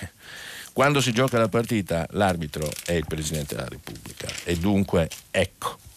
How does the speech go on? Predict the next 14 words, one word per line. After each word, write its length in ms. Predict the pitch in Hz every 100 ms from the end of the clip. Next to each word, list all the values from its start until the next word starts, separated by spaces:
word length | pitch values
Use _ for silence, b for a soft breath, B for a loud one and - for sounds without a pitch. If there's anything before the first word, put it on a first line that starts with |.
| - - - - -
perché 300 | - 76 -
tutto 360 | - 170 - 90
questo 340 | 98 92 -
grande 380 | 78 87 92 87
racconto 760 | 71 - 95 87 85 - 76 76 B B B
sul 560 | - - 107 98 82 80 73
Movimento 560 | 90 87 90 90 87 -
cinque 320 | - 92 87
Stelle 640 | - - 87 85 85 82 -
ha 260 | 90 90 82 B B B
un 120 | 101 95
suo 440 | - 113 92 - _
enorme 720 | 98 117 123 113 95 87 80 -
fondamento, 1040 | - 107 87 80 80 67 - - - -